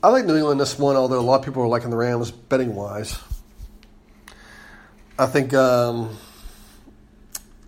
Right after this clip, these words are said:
you never, it's hard to bet against Tom Brady, and I think that's the big, biggest difference here is the quarterback. And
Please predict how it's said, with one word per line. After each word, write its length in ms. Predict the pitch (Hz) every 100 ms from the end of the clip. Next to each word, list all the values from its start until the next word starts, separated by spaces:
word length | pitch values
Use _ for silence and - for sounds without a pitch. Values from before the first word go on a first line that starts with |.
| - - - - - - - - - - - - - - - - - - -
you 100 | 156
never, 240 | 160 160 139
it's 240 | 139 131
hard 180 | 160 165
to 60 | 143
bet 160 | 143
against 200 | 139 127
Tom 240 | - 139 117
Brady, 340 | 117 123 127
and 80 | 120
I 80 | 117
think 220 | - 131
that's 160 | 123
the 80 | -
big, 400 | 123 131 120 123
biggest 300 | 139 127 -
difference 340 | 135 120 120 -
here 220 | 120 113
is 100 | 110
the 80 | 120
quarterback. 720 | - 131 123 110 107 113 -
And 280 | 113 117